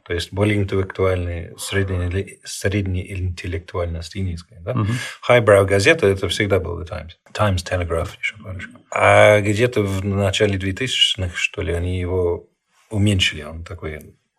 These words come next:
Speaker 2: Мгм.
Speaker 1: обычный размер. "Комсомольская правда" наша любимая. Но все-таки прятаться за огромной газетой — это прелесть такая. Я на завтрак, <laughs> но я в своем мире.
Speaker 2: Да.
Speaker 1: Вот, они едут на поезд.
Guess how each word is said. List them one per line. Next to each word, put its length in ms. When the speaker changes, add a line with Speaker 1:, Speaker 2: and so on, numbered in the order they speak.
Speaker 2:
Мгм. 360
Speaker 1:
обычный 420
размер. 380
"Комсомольская 680
правда" 360
наша 260
любимая. 340
Но 220
все-таки 400
прятаться 600
за 280
огромной 460
газетой — 500
это 380
прелесть 400
такая. 340
Я 160
на 120
завтрак, 560
<laughs> 0
но 140
я 180
в 60
своем 400
мире. 360
Speaker 2:
Да. 260
Speaker 1:
Вот, 260
они 180
едут 360
на 100
поезд. 480